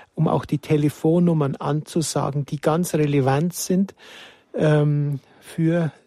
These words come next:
den Hörerservice und die Technik-Hotline. Unter der null acht drei zwei acht neun zwei eins eins eins null kriegen Sie die Informationen über die Einstellhelfer.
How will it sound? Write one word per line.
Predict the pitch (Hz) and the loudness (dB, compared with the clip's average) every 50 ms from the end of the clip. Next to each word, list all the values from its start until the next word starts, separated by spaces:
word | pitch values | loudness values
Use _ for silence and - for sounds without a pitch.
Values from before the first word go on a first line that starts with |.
| _ _ - - | _ _ -8 -4
den | 151 135 120 101 | -4 -2 -2 2
Hörerservice | 123 143 143 170 196 185 - - - 185 185 175 185 180 - | 2 4 4 4 4 2 0 0 -2 -2 -2 0 -2 -4 -4
und | - 208 175 - | -4 -6 -4 -4
die | 175 156 | -6 -8
Technik-Hotline. | - - - 190 160 - 190 160 - - - 127 - - 160 147 - 143 147 151 | -8 -6 -4 -2 0 2 0 0 0 -2 -8 -8 -8 -8 -10 -8 -8 -8 -6 -4
Unter | 139 139 - 135 | -6 -6 -6 -6
der | - - 127 | -4 -2 0
null | 127 131 139 151 170 190 190 - | 0 2 2 4 4 4 2 0
acht | - - 135 - - - - _ - - _ _ _ | -2 -6 -8 -10 -12 -20 -20 _ -20 -20 _ _ _
drei | - 147 135 120 127 | -6 -4 -4 -4 -6
zwei | 131 - - - - 123 117 - - | -6 -10 -12 -10 -8 -8 -8 -8 -8
acht | - 135 175 180 - - - - - _ _ _ - - _ _ _ - | -6 -4 -4 -4 -6 -10 -20 -20 -20 _ _ _ -20 -20 _ _ _ -2
neun | 147 147 147 151 160 156 - | 0 2 2 2 0 -2 -4
zwei | - - - - 143 123 123 - | -8 -12 -10 -6 -4 -4 -4 -4
eins | - 143 147 160 175 190 185 - - - _ _ _ _ _ _ _ _ _ - | -4 -2 0 0 0 0 -2 -4 -10 -16 _ _ _ _ _ _ _ _ _ -4
eins | - 156 160 160 165 165 - - - - | -2 0 0 0 0 -2 -4 -6 -10 -10
eins | - - 147 147 143 131 - - | -6 -4 -4 -2 -4 -4 -6 -4
null | 151 147 156 156 151 | -2 0 0 0 0
kriegen | 139 - 147 143 139 135 | 0 0 -2 0 0 -2
Sie | - - 139 | -2 -2 -2
die | 139 185 | -2 0
Informationen | 175 147 139 - 143 135 131 127 117 - - - - - - - 135 135 156 180 185 180 175 185 | 0 0 0 0 0 2 2 2 0 -2 -4 -6 -6 -4 -2 0 2 4 4 4 4 2 2 0
über | - 143 139 | 0 -2 -4
die | - - - | -4 -4 -4
Einstellhelfer. | - 143 147 165 156 - - 170 156 156 143 151 151 156 - - - 160 160 | -4 -2 -2 -2 -2 -2 0 0 2 2 4 2 2 0 0 -2 -2 -2 -2